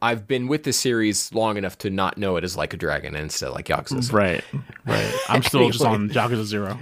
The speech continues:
Speaker 1: I'm considering platinuming it, but for those of you who have played Yakuza Zero,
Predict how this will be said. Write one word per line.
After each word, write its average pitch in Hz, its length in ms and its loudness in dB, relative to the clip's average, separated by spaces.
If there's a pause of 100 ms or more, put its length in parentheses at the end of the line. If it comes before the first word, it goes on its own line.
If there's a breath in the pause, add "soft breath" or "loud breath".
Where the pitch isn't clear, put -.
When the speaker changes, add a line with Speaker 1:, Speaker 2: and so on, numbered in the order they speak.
(140)
Speaker 1:
I'm 156 160 2
considering 220 680 2
platinuming 110 640 -2
it, 80 240 -6
but 107 260 2
for 113 240 4
those 156 400 2
of 175 120 4
you 123 200 4
who 117 240 0
have 110 240 0
played 107 460 2
Yakuza 98 520 2
Zero, 82 520 -2